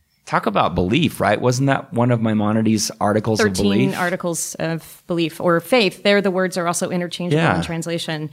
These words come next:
Speaker 2: Yeah, one of them was in Resurrection of the Dead. Of course, Maimonides wrote this list essentially saying, if you're going to be a Jew, you need to believe the following things.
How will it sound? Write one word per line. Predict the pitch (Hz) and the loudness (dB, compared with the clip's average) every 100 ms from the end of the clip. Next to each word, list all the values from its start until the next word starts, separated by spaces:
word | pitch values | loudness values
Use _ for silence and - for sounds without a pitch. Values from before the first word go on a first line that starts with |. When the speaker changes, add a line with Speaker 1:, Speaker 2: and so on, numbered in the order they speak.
| - - 220 | -14 -6 2
Speaker 2:
Yeah, | 233 | 2
one | 202 214 | 4 4
of | 226 202 | 2 2
them | 196 190 | 0 2
was | 185 196 | 0 0
in | 185 | 2
Resurrection | 180 185 175 175 180 | 2 2 0 0 -2
of | 170 | -2
the | 170 | -2
Dead. | 170 160 | 0 0
Of | 165 | 0
course, | 240 226 233 | -2 -2 2
Maimonides | 240 247 311 285 208 180 | 4 6 4 2 0 0
wrote | 185 220 233 | 2 2 2
this | 175 170 - | -2 -2 -2
list | 175 175 - - | -2 -2 -6 -4
essentially | 196 240 247 208 175 | 0 2 2 0 -2
saying, | - 220 190 170 | 0 2 2 2
if | 170 | 0
you're | 196 | -2
going | 185 208 240 | 0 2 2
to | 220 | 0
be | 185 170 | -2 -4
a | |
Jew, | 147 202 180 160 156 | 0 0 2 0 -2
you | 180 | 0
need | 180 165 | 0 -2
to | 165 | -4
believe | 160 151 | -4 -2
the | 160 | -4
following | - 143 143 147 | -4 -2 0 0
things. | 160 233 165 139 - | 0 0 0 -4 -6